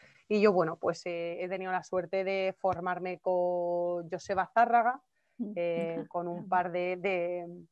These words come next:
Speaker 1: sí, de, bueno, bloques de cursos que, que sacó para, pues, para aprender un poco todo el negocio, o de,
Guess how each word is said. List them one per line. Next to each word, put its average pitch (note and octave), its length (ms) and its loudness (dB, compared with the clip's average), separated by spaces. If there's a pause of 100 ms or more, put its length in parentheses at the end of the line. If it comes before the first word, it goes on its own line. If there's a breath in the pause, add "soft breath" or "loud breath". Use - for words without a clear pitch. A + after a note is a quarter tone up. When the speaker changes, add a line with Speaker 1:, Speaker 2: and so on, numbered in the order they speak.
(180)
Speaker 1:
sí, G#3 280 -2
de, D#3+ 360 -6
bueno, E3 320 -6
bloques F3+ 480 0
de E3 140 0
cursos G#3+ 420 0
que, G3 320 0
que G3 80 -2
sacó A3 460 2
para, E3+ 440 0
pues, F3 180 -10
para D#3+ 180 -8
aprender D#3+ 340 -10
un F#3 100 -6
poco F#3 220 -4
todo F#3 120 0
el F#3 60 -2
negocio, F3+ 720 -2
o E3+ 140 -4
de, E3+ 340 -2